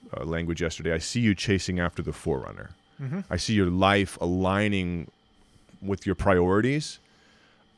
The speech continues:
Speaker 1: um, for the things that God loves.
Speaker 2: Yeah.
Speaker 1: You know, somewhere along the line in the church today, we've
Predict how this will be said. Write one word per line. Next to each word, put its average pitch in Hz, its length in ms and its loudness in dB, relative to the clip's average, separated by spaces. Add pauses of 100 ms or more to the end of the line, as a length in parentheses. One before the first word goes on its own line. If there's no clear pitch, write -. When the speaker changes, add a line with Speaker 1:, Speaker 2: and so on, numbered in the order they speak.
(140)
Speaker 1:
um, 87 320 0 (200)
for 117 100 -2
the 110 80 4
things 110 440 -2
that 82 180 -4
God 82 280 2
loves. 65 560 -6 (180)
Speaker 2:
Yeah. 165 80 -6 (340)
Speaker 1:
You 95 80 -4
know, 92 60 0
somewhere 127 400 6
along 107 260 6
the 95 80 0
line 98 400 2
in 82 300 -4
the 90 120 -8
church - 400 -4
today, 92 240 -2
we've 87 180 -2